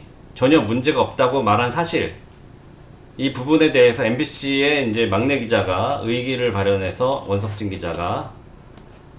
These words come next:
고발 보도를 했습니다. 근데 이거를 전혀 띄워지지 않고 이슈화되지 않고 있어요. 어떤 기자도 여기 탐사 보도를 하지 않고 화재 원인을 밝히지 않고 있습니다.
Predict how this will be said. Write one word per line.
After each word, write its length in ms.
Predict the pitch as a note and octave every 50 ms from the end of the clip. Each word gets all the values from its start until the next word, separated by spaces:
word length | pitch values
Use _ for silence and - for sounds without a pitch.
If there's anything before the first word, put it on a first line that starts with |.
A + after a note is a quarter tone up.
| - -
고발 240 | - G#2 A#2 A#2 A2
보도를 200 | G#2+ G2 G2+ G2
했습니다. 760 | - - - - F#3+ E3+ C#3 G2 E2 D#2 E2+ A2 E3 F#3+ - - - - - - - - - - - - - - - - - - - - -
근데 220 | - G#2 A2+ A2+
이거를 260 | A2+ A#2 A#2+ B2 -
전혀 460 | - - - C3 D#3 D3+ D3 - - -
띄워지지 480 | - F#3 G3 F#3+ F#3 E3 D#3 - - C#3+
않고 600 | G#2 G2 G2 - - A#2+ A2+ A#2+ B2+ A2+ F#2+ F2
이슈화되지 520 | G#2+ G#2 - - D#3 C#3+ B2+ B2 A2+ A#2+
않고 280 | A2+ - G2+ - - C3
있어요. 600 | A2 - - G#2 G2 E2+ E2 G2+ B2+ E3 E3+ - - - - - - - - - - - - - - - - - - - - - - - - - - - - -
어떤 540 | - - E3+ - - - A#3 A3+ A3+ A3 G#3
기자도 680 | - - - D#3 C#3+ C#3 D3 D#3 F#3 G3+ G#3 G3 - - - - -
여기 320 | A2+ A2+ A#2 A#2 A#2+ A#2
탐사 320 | A#2 D#3 D#3+ E3 D#3+ D#3+
보도를 540 | C#3+ C3+ B2+ A2+ A#2+ A2+ A2+ A#2 B2 C3+ C3
하지 240 | B2 D3+ - - A2
않고 640 | G2 F2 - - - - E2+ E2 F#2 A2+ C3+ C3+ -
화재 240 | - D#3+ E3 E3 E3+
원인을 400 | A#2+ G2+ G2+ G#2+ A2+ A#2+ B2 A#2
밝히지 400 | - G2+ F#2 - - A#2+ - -
않고 240 | E2 E2 E2 - G2
있습니다. 540 | G2 - - D#2+ D2 D2 D2 E2 F#2+ G2